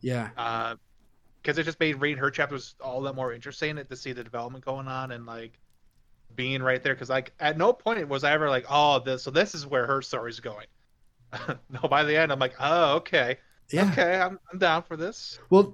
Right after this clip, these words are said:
Speaker 1: you know, th-, before we continue, I'm gonna read the back of the book real quick, and just, and
Speaker 2: Yeah.
Speaker 1: this kinda presents a,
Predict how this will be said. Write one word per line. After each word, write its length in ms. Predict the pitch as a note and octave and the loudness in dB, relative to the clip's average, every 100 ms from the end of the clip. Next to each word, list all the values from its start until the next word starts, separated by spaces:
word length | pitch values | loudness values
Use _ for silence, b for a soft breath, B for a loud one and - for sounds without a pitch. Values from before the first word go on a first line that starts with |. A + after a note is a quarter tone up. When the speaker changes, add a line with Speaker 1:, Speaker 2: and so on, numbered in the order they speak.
| - F#3 | -10 2
Speaker 1:
you 140 | G3+ | 4
know, 200 | A3 G#3+ D#3+ | 4 2 0
th-, 300 | E3+ D#3+ D#3 | -2 -2 0
before 300 | F#3+ A3 D4+ | 2 2 -2
we 100 | C#4+ | 2
continue, 640 | G#3 F#3 G#3 D#3+ C3 C3+ - - | 2 4 4 4 4 0 -4 2
I'm 100 | G3+ | 4
gonna 120 | B3+ | 6
read 160 | B3 | 6
the 80 | F#3 | 6
back 240 | E3 E3 E3 | 6 6 4
of 60 | |
the 60 | C3+ | 4
book 280 | C3 C#3 A#2+ | 4 4 2
real 120 | G#2+ | -2
quick, 440 | - F#2 - - - | -2 -6 -6 -14 -4
and 180 | C3 B2+ | 0 2
just, 260 | D3 - | 2 2
and 120 | C3+ | 2
Speaker 2:
Yeah. 60 | C3+ | 4
Speaker 1:
this 160 | D#3 - | 4 4
kinda 280 | G3+ G3+ | 4 4
presents 420 | F#3 D3 C#3 C#3+ | 4 2 4 4
a, 60 | C#3+ | 4